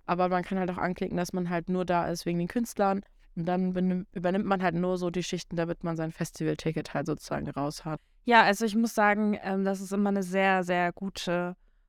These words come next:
Speaker 2: Möglichkeit auch, auf die Festivals zu kommen.
Speaker 1: Ja, das gibt's tatsächlich auch bei der Fusion. Ähm, also man kann auch,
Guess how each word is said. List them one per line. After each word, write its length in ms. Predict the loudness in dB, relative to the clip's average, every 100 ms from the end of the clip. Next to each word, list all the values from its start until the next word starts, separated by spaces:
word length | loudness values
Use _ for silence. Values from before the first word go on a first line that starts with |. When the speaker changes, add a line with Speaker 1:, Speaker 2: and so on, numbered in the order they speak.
| _
Speaker 2:
Möglichkeit 680 | 0 2 0 -4 -2 -2 0
auch, 280 | 0 0 -2 -2
auf 240 | -2 -2
die 140 | -6
Festivals 540 | -6 -6 -8 -8 -8 -8
zu 140 | -12
kommen. 340 | -2 2 2 2
Speaker 1:
Ja, 320 | 2 0 -2 -6 -10
das 140 | -8 -4
gibt's 180 | -2 0
tatsächlich 460 | 2 2 0 0
auch 60 | 0
bei 120 | 0
der 100 | -2
Fusion. 800 | -4 -2 0 2 2 0 -4 -6 -12 -20 -20 -20 -20 0
Ähm, 520 | 2 4 2 0 0 -2
also 160 | -2
man 120 | -2
kann 280 | -2 0 0
auch, 440 | 2 2 2 0